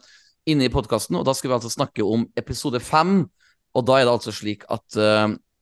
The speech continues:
vi skal, eh, altså, let's talk about this. Altså,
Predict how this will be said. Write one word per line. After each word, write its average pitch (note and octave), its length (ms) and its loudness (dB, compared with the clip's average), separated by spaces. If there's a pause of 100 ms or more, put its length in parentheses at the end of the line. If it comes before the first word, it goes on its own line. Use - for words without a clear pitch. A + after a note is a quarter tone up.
vi A2 200 -6 (260)
skal, G#2+ 600 -6 (320)
eh, A#2 340 -8 (180)
altså, A#2 220 -4 (580)
let's - 240 -6
talk F3 220 -2
about A2 240 -2
this. - 400 -12
Altså, A2+ 200 -2